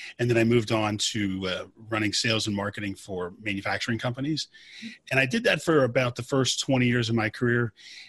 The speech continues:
And then, uh, just almost exactly ten years ago, um, I got fired, which was, uh, a little humbling. It never happened before. It was right in the middle of the Great Recession, and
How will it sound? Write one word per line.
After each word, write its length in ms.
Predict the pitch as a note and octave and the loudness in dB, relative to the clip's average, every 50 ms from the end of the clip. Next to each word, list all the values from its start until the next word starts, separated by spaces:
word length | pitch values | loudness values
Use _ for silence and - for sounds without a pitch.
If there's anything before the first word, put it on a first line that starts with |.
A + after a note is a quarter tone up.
| _ _ - | _ _ -4
And 180 | B2 B2+ B2 A#2 | 0 0 2 2
then, 340 | B2 B2 B2 A#2+ A#2+ A#2 A#2 | 4 4 4 4 4 4 4
uh, 320 | A#2 A2+ A2+ A2+ A2 G#2+ G#2 B2 - _ - | 4 2 2 2 0 -2 -4 -8 -16 _ -8
just 240 | A#2 - E3 D#3 - | -2 0 0 0 0
almost 380 | - - F3+ G3 E3+ - - - | 0 0 2 2 0 0 -2 -2
exactly 440 | C3+ A#2 C3+ B2+ C3+ C3 - B2+ | -2 2 2 2 2 2 2 0
ten 240 | A2+ - - C3+ A#2+ | 0 0 0 0 0
years 300 | A2 A2 A2 B2 B2 A2+ | 2 2 2 2 2 2
ago, 460 | A#2+ A2+ G#2 G#2+ G2+ G2 G2+ G2 G2+ | 0 0 0 0 0 0 0 -2 -2
um, 280 | G#2 G2+ G2+ G2+ G#2 G#2 - | 0 0 -2 -2 -4 -8 -4
I 40 | - | -4
got 120 | F#3+ G#3 | -4 -4
fired, 440 | - - D#3+ E3+ G3+ G3+ - - - - - _ _ _ - | -2 -2 -2 0 0 -2 -4 -6 -10 -18 -20 _ _ _ -6
which 220 | C3+ B2 - - | -6 -6 -2 -2
was, 260 | C#3 B2+ A#2 A2+ A#2+ | 0 0 0 0 2
uh, 220 | C3 B2+ B2 A#2+ A#2+ A2 _ _ _ - | 2 2 2 2 0 -2 _ _ _ -6
a 60 | D#3+ | -4
little 220 | F#3 B3 B3 A3 | 0 2 2 2
humbling. 520 | F3 D#3 D3+ D#3 D#3 D#3+ F3+ G#3+ A3+ G#3 - - - - - - - - - | 4 2 2 2 4 4 4 4 2 0 -2 -6 -16 -16 -16 -18 -14 -8 -6
It 80 | C3+ | -2
never 220 | A#2+ C3 B2+ D3 D3+ | 0 2 2 2 2
happened 360 | C#3 C#3 C3+ B2+ - D3+ C#3+ | 4 2 2 2 2 0 0
before. 380 | D3+ C3 - - E3 E3+ E3 | -2 -4 -2 0 0 2 0
It 40 | E3 | 0
was 260 | A#2+ A2+ G#2 - - | -2 -2 -4 -6 -6
right 200 | A2 A2+ A#2 B2+ | -4 -2 -2 0
in 60 | B2+ A2+ | 0 0
the 80 | A2+ | 0
middle 240 | A2+ A#2+ A#2 A#2+ A#2+ | 0 0 2 2 2
of 60 | A#2 | 2
the 100 | A2+ G#2 | 0 -2
Great 260 | G2 - A2+ A#2+ A#2 | -2 -4 -4 -4 -4
Recession, 580 | A#2 A2 - - A#2+ A2+ A2 - - C3 B2 A2+ | -4 -2 -2 0 0 0 0 0 0 0 0 0
and 180 | G#2 F#2+ G2 | -2 -4 -8